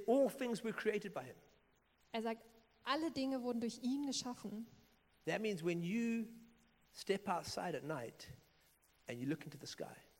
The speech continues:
Speaker 2: Das bedeutet, wenn du am Abend rausgehst und du schaust dir den Himmel an
Speaker 1: and you're not in Berlin, but you're out in the countryside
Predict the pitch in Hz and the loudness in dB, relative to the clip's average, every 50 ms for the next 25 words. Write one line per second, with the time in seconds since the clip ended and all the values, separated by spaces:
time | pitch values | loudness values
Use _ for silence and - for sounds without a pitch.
0 | _ _ _ _ _ _ _ - - 233 233 - 254 233 240 247 262 269 254 - | _ _ _ _ _ _ _ -8 -6 -6 -4 -2 0 2 2 2 2 0 -2 -2
1 | 247 247 247 240 247 233 226 - 226 226 254 254 247 226 220 220 262 285 - - | -2 -2 0 2 2 0 0 -2 -4 -2 -2 0 -2 0 2 2 2 0 0 -4
2 | - 196 202 220 - - 220 208 233 - - 269 254 254 - 269 220 240 240 226 | -6 -4 -4 -4 -4 -6 -6 -4 -4 -4 -2 -2 -4 -4 -4 -4 -2 0 0 2
3 | 233 247 254 226 - 196 196 214 247 330 - - - - - - _ _ - 117 | 2 2 2 0 0 -2 -2 -2 -4 -6 -8 -12 -20 -20 -20 -20 _ _ -6 -4
4 | 123 123 123 127 139 147 147 151 147 139 - 143 139 135 135 120 107 104 113 - | -4 -2 -2 0 2 2 2 2 0 2 4 4 6 6 4 2 0 -4 -6 -2
5 | 120 120 120 123 117 117 120 - 131 117 - - - - - | 0 0 0 0 -2 -4 -6 -4 -4 -6 -6 -8 -12 -12 -14